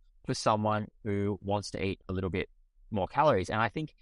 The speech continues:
it's a good idea to modulate how much you lean on those things relative to whole foods, uh, based on your appetite relative to the calories that you're trying to eat.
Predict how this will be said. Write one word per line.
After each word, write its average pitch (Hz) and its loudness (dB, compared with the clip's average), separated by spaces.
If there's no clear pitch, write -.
it's 123 -2
a 123 -2
good 135 -2
idea 110 2
to 120 -2
modulate 104 0
how 110 -6
much 101 -6
you 104 -4
lean 98 0
on 110 2
those 110 0
things 143 -6
relative 98 0
to 120 -2
whole 120 2
foods, 175 -4
uh, 101 4
based 117 -2
on 113 2
your 101 -2
appetite 139 -2
relative 117 -2
to - -2
the 101 0
calories 101 0
that 78 0
you're 92 0
trying 90 -2
to - -8
eat. 82 -10